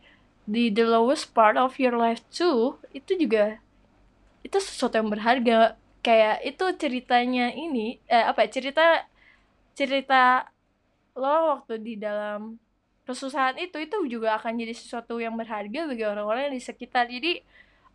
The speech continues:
um, ya udah, kuat aja, kuat aja dimanapun lo lagi berdiri, dan kayak itu nggak akan sia-sia sih. Itu akan susah di awal, tapi itu akan jadi,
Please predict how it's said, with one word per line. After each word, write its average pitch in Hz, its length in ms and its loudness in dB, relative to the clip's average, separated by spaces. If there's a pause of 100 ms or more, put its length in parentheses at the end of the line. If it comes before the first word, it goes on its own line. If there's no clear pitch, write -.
(120)
um, 240 560 0 (2000)
ya 226 140 -8
udah, 285 260 0
kuat 233 320 -2
aja, 233 480 -4 (320)
kuat 226 220 2
aja 220 260 -2
dimanapun 208 640 -6
lo 208 320 -2 (320)
lagi 220 240 -4
berdiri, 208 560 -4
dan 214 240 -2
kayak - 320 0 (480)
itu - 80 -6
nggak 277 240 6
akan 208 160 0
sia-sia 220 400 2
sih. 202 320 -2 (800)
Itu - 80 -2
akan 226 400 4 (1500)
susah 254 400 6
di 240 160 8
awal, 208 400 4
tapi 302 400 -8
itu 302 160 -4
akan 226 400 -2
jadi, 202 240 -10